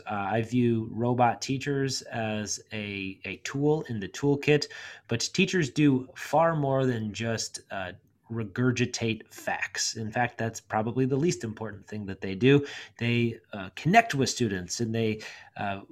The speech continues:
worry about and, and cater to the social emotional needs of those individuals. And if anything that the pandemic has taught us is how crucial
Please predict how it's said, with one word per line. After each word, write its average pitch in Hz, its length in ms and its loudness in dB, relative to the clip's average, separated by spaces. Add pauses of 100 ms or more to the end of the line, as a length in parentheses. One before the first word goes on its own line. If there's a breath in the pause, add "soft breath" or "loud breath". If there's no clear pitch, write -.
(220)
worry 135 440 4
about 127 500 0
and, 98 260 -6
and 95 180 -12
cater 143 280 2
to 131 180 0
the 131 80 -2
social 127 400 -2
emotional 123 480 0
needs 127 480 4
of 104 140 -2
those 110 240 -4
individuals. 110 640 -4
And 113 80 -2
if 107 100 -6
anything 156 380 2
that 113 180 -2
the 104 120 -6
pandemic 120 580 -4
has 98 180 -8
taught 107 300 -6
us 110 240 -4
is 98 100 -8
how 131 160 0
crucial 131 680 -2